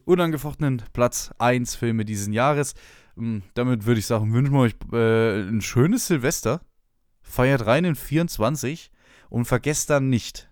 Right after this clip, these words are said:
<laughs> die erste Folge des neuen Jahres einzuschalten, weil da werden wir euch erstmal erzählen, was alles so ein bisschen auf uns zukommt zweitausendvierundzwanzig, wenn nicht zufällig wieder alle streiken. Ähm, ja, und würde ich sagen, hört da mal rein, es wird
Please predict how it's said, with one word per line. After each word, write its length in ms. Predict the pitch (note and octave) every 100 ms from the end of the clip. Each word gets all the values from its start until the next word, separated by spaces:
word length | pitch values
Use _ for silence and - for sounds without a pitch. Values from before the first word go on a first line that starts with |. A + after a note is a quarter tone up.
| _
<laughs> 760 | - - - - - - - -
die 120 | A2
erste 260 | C3 D#3 D3+
Folge 380 | - C3+ C3
des 160 | A2+ A2+
neuen 240 | A#2 A#2+
Jahres 320 | A2+ A2+ G2+ F2+
einzuschalten, 720 | F#2 F2 - F2 E2+ E2 F2+
weil 120 | G#2+
da 320 | D3+ E3+ C3
werden 160 | C3+ C3+
wir 80 |
euch 140 | C3 A#2+
erstmal 320 | B2 - A2+
erzählen, 500 | - A2+ A#2 A2 B2+ - _ _
was 260 | F2+ B2 -
alles 300 | C3+ C3 -
so 140 | B2+
ein 100 | A#2+
bisschen 320 | B2 - A#2+
auf 180 | A2+ A#2+
uns 280 | A#2 A2 -
zukommt 480 | - D#3 - F#2+ F#2
zweitausendvierundzwanzig, 1300 | - G2 F2+ F#2 F2 - - G2+ F2+ G2 F#2+ F#2+
wenn 100 | F#2+
nicht 200 | G2 F#2+ - - -
zufällig 480 | - A2+ G2+ F#2+
wieder 220 | G2 F2+ F2
alle 160 | F#2
streiken. 520 | - - E2+ F#2 A2 - - - -
Ähm, 340 | F#2+ G2 G2 - _ _ _ _ - - _ _
ja, 160 | A#2 A#2
und 560 | F2 - G2+ - - _ _ _ _ _ _
würde 180 | B2+ C3
ich 80 | A#2+
sagen, 380 | C3 A2+ A2+ B2
hört 320 | A2+ A2+ E3
da 140 | C#3 C3
mal 160 | B2
rein, 240 | A2 A2 A#2+
es 100 | -
wird 320 | G#2 - -